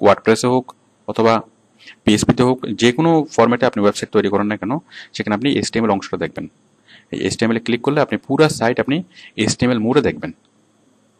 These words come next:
তো দেখুন এসটিএমএল মোডে যাওয়ার পরে এই যে ফার্স্ট হেড, এই যে হেড আছে, হেড।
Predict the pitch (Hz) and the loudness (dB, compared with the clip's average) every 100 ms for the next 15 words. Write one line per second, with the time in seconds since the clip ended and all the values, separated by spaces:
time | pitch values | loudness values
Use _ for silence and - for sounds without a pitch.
0 | _ _ - _ _ 131 135 123 123 - | _ _ -20 _ _ 4 4 4 0 2
1 | 135 127 113 131 123 _ 113 104 98 110 | 4 4 4 2 -2 _ 2 4 4 2
2 | 123 170 - - - 151 - - 139 - | 0 0 -10 -12 0 0 2 4 4 4
3 | 120 - - 113 117 123 - - - 101 | 2 2 -2 0 2 2 0 -4 -2 0
4 | 117 - - 107 110 - | -2 -4 0 0 0 -6